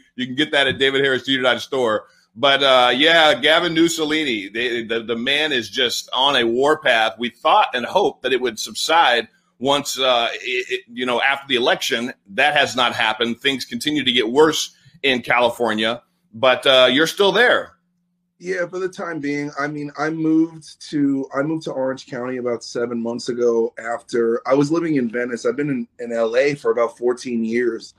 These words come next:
Speaker 2: And, uh, I'm originally from New York City, and I loved L A. I was supposed to go out there for six months to make a record, never left. And,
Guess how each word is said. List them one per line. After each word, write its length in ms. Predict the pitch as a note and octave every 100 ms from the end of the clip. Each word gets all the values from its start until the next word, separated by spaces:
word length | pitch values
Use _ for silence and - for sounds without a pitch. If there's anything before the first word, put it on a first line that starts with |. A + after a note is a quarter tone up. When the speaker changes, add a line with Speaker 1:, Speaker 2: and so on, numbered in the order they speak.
| _ _ _ _ _
Speaker 2:
And, 260 | A2 A#2 A2+
uh, 140 | A#2
I'm 140 | A#2+ B2
originally 400 | B2+ C3 C3 B2
from 180 | B2
New 80 | A#2+
York 160 | A#2+ A2
City, 380 | - B2 C3 B2
and 200 | A2 A2
I 60 | A#2
loved 280 | B2 C3 C3
L 200 | B2+ B2+
A. 180 | C3 B2+
I 100 | A#2+
was 100 | A2+
supposed 280 | - C3+
to 80 | C3
go 160 | A#2+ A#2+
out 120 | A#2
there 100 | B2
for 140 | A#2
six 320 | A2+ B2+ A#2+ B2
months 360 | B2 A#2+ A#2
to 100 | -
make 160 | A#2 A#2+
a 80 | A#2
record, 360 | A#2 A#2+ B2
never 280 | A2+ A#2+ A#2
left. 480 | A#2 A2+ A2 - - _ _ _ _
And, 500 | - A#2 A#2 A2+ A2+